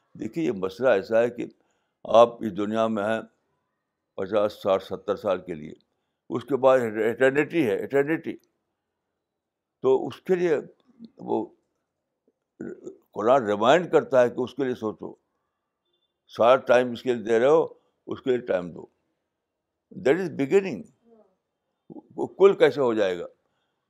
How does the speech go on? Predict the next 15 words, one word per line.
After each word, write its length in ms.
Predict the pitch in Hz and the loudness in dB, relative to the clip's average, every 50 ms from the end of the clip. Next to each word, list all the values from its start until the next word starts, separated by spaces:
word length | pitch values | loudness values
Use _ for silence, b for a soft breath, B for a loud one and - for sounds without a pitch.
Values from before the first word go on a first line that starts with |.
| _ _ | _ _
کوئی 220 | _ 117 131 165 170 | _ 4 6 6 6
بھی 140 | 165 170 160 170 - | 4 0 -2 -2 -4
کچھ 160 | - 156 147 | -4 -4 -4
چیز 280 | - - - 156 143 - | -4 -10 -10 -10 -10 -10
کل 200 | _ 151 156 151 | _ -6 -6 -4
نہیں 160 | 143 135 123 | -4 -6 -6
ہوتی، 380 | 107 98 92 82 - - 85 78 _ _ _ _ _ _ _ _ _ _ _ _ _ _ _ _ _ _ _ _ _ _ _ _ _ _ _ _ _ _ _ _ _ _ _ _ _ _ _ | -6 -8 -8 -10 -12 -18 -20 -20 _ _ _ _ _ _ _ _ _ _ _ _ _ _ _ _ _ _ _ _ _ _ _ _ _ _ _ _ _ _ _ _ _ _ _ _ _ _ _
کوئی 220 | - 123 139 151 | -4 -2 -2 -2
بھی 140 | 147 143 135 | -2 -4 -8
چیز 200 | 107 - 139 120 | -8 -8 -10 -8
دنیا 260 | 113 107 104 110 110 | -8 -8 -8 -6 -8
میں 80 | 107 101 - | -8 -10 -6
کل 160 | - 117 113 110 | -6 -4 -4 -4
نہیں 100 | 98 87 | -6 -8
ہوتی، 360 | 85 82 85 - _ - | -8 -10 -14 -16 _ -20